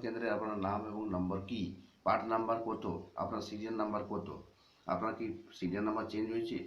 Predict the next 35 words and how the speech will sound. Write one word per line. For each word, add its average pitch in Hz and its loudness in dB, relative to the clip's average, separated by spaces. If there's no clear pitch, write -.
তো - -8
অবশ্যই 127 4
আপনারা 113 2
দেখে 98 2
নেন 110 2
সম্পূর্ণ 104 -2
খুঁটিনাটি 117 2
এক 131 6
মিনিটে 113 2
এই 104 2
কয়েকটি 135 4
পদ্ধতিতে 95 -2
আপনারা 92 0
কিন্তু 98 -2
দেখতে 90 -6
পাবেন। 76 -10
তো 87 2
আমরা 123 6
প্রথমেই 127 4
দেখাবো 110 2
আপনাদেরকে, 107 0
দেখতে 95 -2
পাচ্ছেন, 123 2
আহ, 95 0
এইচটিটিপিএস 117 0
ডট 92 4
স্ল্যাশ 113 4
ইলেকট্রাল 104 0
সার্চ 120 4
ডট 104 2
ইসিআই 98 0
ডট 98 0
গভ 98 0
ডট 104 -2
ইন, 117 4